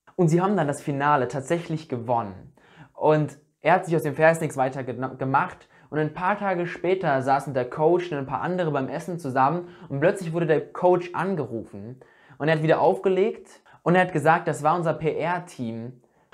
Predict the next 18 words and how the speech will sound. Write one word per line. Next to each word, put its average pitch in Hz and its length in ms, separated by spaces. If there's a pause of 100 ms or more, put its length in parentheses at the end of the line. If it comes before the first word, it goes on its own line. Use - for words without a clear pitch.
(120)
Und 151 140
hast 202 220
du 202 60
gewusst, 190 460
dass 135 220
während 196 260
dem 175 160
Spiel 127 560 (200)
vierundneunzig 190 1120
Millionen 180 880
Mal 127 460 (280)
der 131 80
Bibelvers 160 720
Johannes 139 500
drei 127 260
sechzehn 117 500
gegoogelt - 400
wurde? - 240